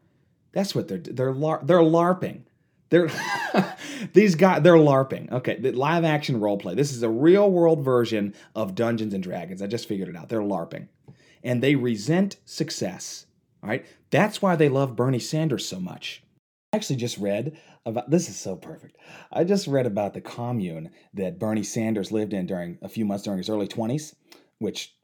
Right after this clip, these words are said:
obviously means he was not working because he didn't have a job until he was forty years old. But he actually got kicked out of the commune because they said he never actually helped anything. He just talked about it. <laughs> That's amazing.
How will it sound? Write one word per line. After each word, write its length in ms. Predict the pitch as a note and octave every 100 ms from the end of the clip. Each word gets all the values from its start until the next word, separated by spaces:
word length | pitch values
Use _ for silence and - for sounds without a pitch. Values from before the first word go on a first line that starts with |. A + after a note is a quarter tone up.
| _
obviously 320 | F#2 E2+ F#2
means 160 | F2+ F2+
he 60 | F2
was 100 | F2+
not 160 | E2+
working 260 | G2+ G2 F2
because 220 | E2+ F#2
he 60 | F2
didn't 140 | F2+
have 100 | F2+
a 40 |
job 200 | - F2+
until 160 | E2+ F2+
he 40 |
was 100 | E2+ -
forty 220 | G2 E2+
years 180 | C2+ A2
old. 220 | G2 - _ _ _
But 260 | - F#2+ - _ _
he 180 | - G#3
actually 400 | F#3+ E3+ - C3
got 220 | A#2 G2
kicked 380 | - - F#3 F#3
out 160 | D#3 D3
of 60 |
the 60 | C#3
commune 720 | - - C3+ C#3 F2+ D#2+ E2+ _ _ _ _ _
because 300 | A2+ C3 B2
they 120 | B2
said 280 | A#2 D#3+ D3
he 160 | C#3+ C3+
never 340 | C3 F3+ E3+
actually 360 | D#3 D#3 - G#2+
helped 300 | C3+ D#3+ C3+
anything. 480 | G#2+ - G2+ G2 - -
He 140 | - D#3
just 260 | C3 A#2+
talked 260 | A3 E3 E3
about 300 | G#2+ F#2+ F#2
it. 120 | - - G#5+ A#5 - G5
<laughs> 3250 | - G5+ - C#5+ C5+ - - _ - - _ _ _ _ _ _ _ _ _ _ _ _ _ _ _ - - A4 G4+ F#4 E4 -
That's 180 | G4
amazing. 560 | F#4+ E4+ - D#4 C4+ A#3+